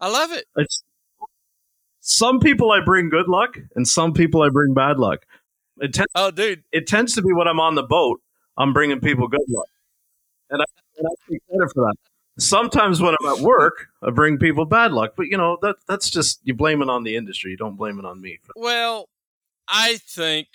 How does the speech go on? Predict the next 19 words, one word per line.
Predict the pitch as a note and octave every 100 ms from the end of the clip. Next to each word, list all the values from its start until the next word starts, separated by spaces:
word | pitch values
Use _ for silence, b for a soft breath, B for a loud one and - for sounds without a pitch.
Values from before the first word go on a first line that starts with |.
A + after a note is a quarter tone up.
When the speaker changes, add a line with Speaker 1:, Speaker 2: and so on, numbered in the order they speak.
| _ -
Speaker 1:
at | E3 F3 -
work, | D3+ C#3+ D#3 F3 - C3
we | C#3+ F3 G#3+ G3+
do | F3 F3+
bring | C#3 D#3+ D3+
good | C#3+ B2
luck | D3+ C#3 - _
because, | E3 - G3 G#3 F3+ D#2+ - - _ _ _ _ _ _ _
this | C3+ -
is | E3+
my | G#3
thought, | G#3 A#3+ D#3+ - _ _ _ _ _ _ _ _
because | D#3 D3+ F3+ E3+ C3+
we | D#3 G#3 A#3
catch | - G#3+ G#3 -
that | E3+ -
stuff | - F#3+ D#3+ D#3
where | - D3+
that | D3+ D#3+